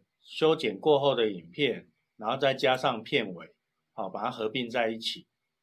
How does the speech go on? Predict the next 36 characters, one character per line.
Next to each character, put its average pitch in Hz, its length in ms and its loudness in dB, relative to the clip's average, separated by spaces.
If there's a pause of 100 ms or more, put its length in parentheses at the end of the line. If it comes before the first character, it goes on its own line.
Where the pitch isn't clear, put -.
(1120)
然 113 120 0
后 147 60 4
最 165 220 8
后 156 100 8
就 143 140 2
是 139 100 -4
把 110 160 2
它 123 80 2
传 110 300 -2
到 117 240 4
云 95 260 -10
端 107 340 -2
上 104 300 -4
去， 92 240 -10
或 113 160 -8
做 110 220 -6
同 87 320 -14
步， 95 240 -14
哈。 - 140 -16 (2250)
好， - 180 -18 (840)
那 170 580 10 (600)
我 123 100 -2
们 135 80 2
来 147 100 6
看 175 260 6
一 147 40 2
下 131 520 6 (840)
怎 120 120 -4
么 120 140 0
样 175 300 8
去 160 420 0
片 143 340 0
头 113 220 2
片 117 340 2
尾， 92 180 -10 (100)
哈。 - 180 -16